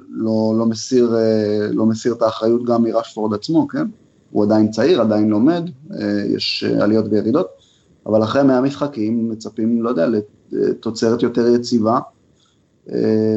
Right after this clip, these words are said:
קבלת החלטות יותר טובה שאין ספק שחסרה לו.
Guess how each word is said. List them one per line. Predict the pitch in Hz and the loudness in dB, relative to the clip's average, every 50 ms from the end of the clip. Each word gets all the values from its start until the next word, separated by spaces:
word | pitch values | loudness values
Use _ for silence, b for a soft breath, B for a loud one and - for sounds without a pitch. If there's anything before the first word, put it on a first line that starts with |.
| 107 110 | 0 -2
קבלת | 110 - 104 110 110 113 120 - | 0 0 0 2 2 2 0 -2
החלטות | - - 143 135 143 139 139 139 | -4 -4 -4 -4 -2 -2 -2 -2
יותר | 139 139 131 123 | -4 -4 -6 -8
טובה | - 127 123 131 131 | -8 -6 -4 -4 -4
שאין | 131 - 123 120 123 | -4 -6 -6 -4 -4
ספק | 120 120 - _ - 123 - - | -4 -6 -10 _ -18 -18 -18 -16
שחסרה | - 120 110 - 120 113 - - 120 117 113 113 | -18 -18 -14 -12 -14 -12 -10 -8 -4 -2 0 0
לו. | 110 113 113 110 | 2 0 -2 -4